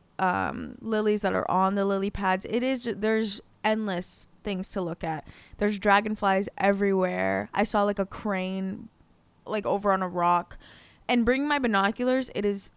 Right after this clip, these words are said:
I could do it for hours. It's so fun. So that is totally entertaining for me as well. I just feel like moments like that, when you're just alone and you're just noticing all the details of the world around you,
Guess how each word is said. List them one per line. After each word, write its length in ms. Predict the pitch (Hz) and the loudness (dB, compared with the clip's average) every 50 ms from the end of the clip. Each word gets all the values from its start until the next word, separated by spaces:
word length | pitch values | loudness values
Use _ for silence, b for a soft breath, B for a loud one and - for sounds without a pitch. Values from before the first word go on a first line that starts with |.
| _ - | _ -4
I 60 | 208 | -2
could 160 | - 226 202 | 0 0 0
do 120 | 202 190 | 0 0
it 80 | 185 175 | 0 -2
for 120 | - 202 | -2 -2
hours. 540 | - 87 - - - 180 175 - 208 - - - _ | 0 2 2 2 2 0 0 -2 -4 -8 -12 -12 _
It's 160 | 220 220 - | -8 -6 -6
so 200 | - - 202 196 | -2 0 0 -2
fun. 400 | 196 - 208 190 185 190 202 190 - _ _ _ _ _ _ _ _ _ _ _ _ _ _ - _ | 0 -2 -4 -4 -4 -6 -8 -10 -14 _ _ _ _ _ _ _ _ _ _ _ _ _ _ -20 _
So 380 | - - - 208 196 190 185 - 196 | -8 0 2 4 4 4 4 4 4
that 340 | 196 190 196 214 220 - - - | 6 6 8 8 6 2 0 -2
is 160 | 214 214 - | -4 -4 -2
totally 340 | - 233 202 196 190 190 185 | -2 0 0 0 0 0 -2
entertaining 500 | 185 - 185 190 - 208 180 175 175 185 | -4 -4 -6 -4 -4 -4 -2 -4 -6 -6
for 140 | - 190 | -6 -6
me 160 | 175 175 170 156 | -6 -4 -4 -4
as 160 | 151 180 - | -6 -4 -2
well. 300 | 175 165 139 85 - B B B B B B B B B _ | 0 0 0 0 -2 B B B B B B B B B _
I 180 | - 214 220 254 | 0 2 2 4
just 300 | 294 427 480 403 - - | 4 4 4 4 2 -4
feel 260 | - 214 202 208 208 | -2 0 2 2 4
like 400 | 202 202 202 196 185 - _ - - _ _ _ _ _ _ _ - | 4 6 4 4 2 -2 _ -18 -20 _ _ _ _ _ _ _ -6
moments 540 | - 220 214 202 190 190 208 226 254 254 - | -2 0 2 2 2 2 0 -2 -2 0 0
like 280 | 277 254 226 208 - - | 0 0 0 -2 -4 -4
that, 540 | - 165 160 160 175 185 196 - - - - B B B B B B | 0 0 2 4 2 2 0 -4 -8 -14 -16 B B B B B B
when 160 | - 220 214 220 | -6 -4 -2 0
you're 140 | 220 226 | 0 0
just 260 | 226 254 254 247 - - | 0 0 -2 -2 -4 -6
alone 720 | - 208 220 214 202 190 190 185 190 196 196 202 208 220 - - _ _ _ _ _ _ _ _ _ _ _ _ _ _ _ _ _ _ _ _ _ - - _ _ _ _ _ | -6 -6 -4 -2 -2 -2 -2 -2 -2 -4 -4 -6 -8 -10 -12 -16 _ _ _ _ _ _ _ _ _ _ _ _ _ _ _ _ _ _ _ _ _ -20 -20 _ _ _ _ _
and 180 | 226 226 226 214 | -4 -2 0 0
you're 140 | 202 202 | 0 0
just 240 | 208 208 208 208 - | 0 -2 -4 -4 -4
noticing 640 | 208 196 190 185 185 185 202 - - 202 202 196 190 - - _ | -6 -2 -2 -2 0 -2 -4 -4 -6 -6 -8 -8 -8 -12 -8 _
all 160 | - 185 196 | 0 0 0
the 100 | 202 214 | 0 -2
details 640 | 208 190 190 180 - - 202 185 185 180 180 - - | -4 -4 -6 -8 -6 -4 -4 -4 -4 -4 -4 -6 -4
of 240 | - - - - - | -4 -6 -6 -6 -6
the 100 | 190 180 | -6 -4
world 240 | 190 185 185 185 | -4 -4 -4 -4
around 360 | 190 180 175 170 165 170 175 185 | -4 -4 -4 -4 -4 -4 -6 -6
you, 260 | 185 185 185 185 | -6 -4 -4 -6